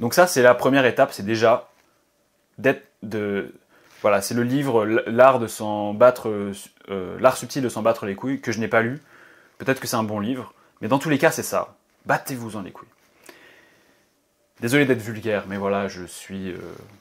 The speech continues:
auprès de personnes qui veulent retrouver leur dangerosité. Deuxième chose, là, la confrontation arrive. La confrontation arrive. Il y a deux cas.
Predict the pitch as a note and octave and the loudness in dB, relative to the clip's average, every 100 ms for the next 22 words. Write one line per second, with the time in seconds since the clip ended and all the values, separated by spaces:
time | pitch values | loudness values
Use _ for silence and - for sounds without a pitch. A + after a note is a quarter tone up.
0 | _ _ - B2 G2+ A2 G2+ B2 A#2 - | _ _ -4 -2 -2 -2 -4 -4 -6 -10
1 | F#2+ G#2+ A2 G#2+ A2 _ _ _ _ _ | -8 -2 -2 -4 -12 _ _ _ _ _
2 | F#2 A2+ B2 A#2 A2 F#2+ G#2 G#2 F#2+ F#2+ | -6 -6 -4 -2 -2 -4 -8 -10 -12 -12
3 | - E2 _ _ _ _ _ _ _ _ | -16 -18 _ _ _ _ _ _ _ _
4 | _ _ _ _ - G#2+ G#2+ D3 C3+ B2 | _ _ _ _ -18 -6 2 4 4 0
5 | A2+ G2 F2+ G#2+ C3 A2+ B2 - B2 A#2 | -2 -6 2 6 8 6 2 -4 0 0
6 | G#2+ A#2 G2 F2 - _ _ _ _ _ | 0 -2 -2 -8 -16 _ _ _ _ _
7 | _ G#2+ A#2+ B2+ A2 A2+ A2 G2+ G2 F2 | _ 0 2 2 -8 -6 -6 -6 -8 -10
8 | F2 _ _ _ G#2+ G#2+ A2+ G#2+ F#2 | -14 _ _ _ 0 2 0 -4 -10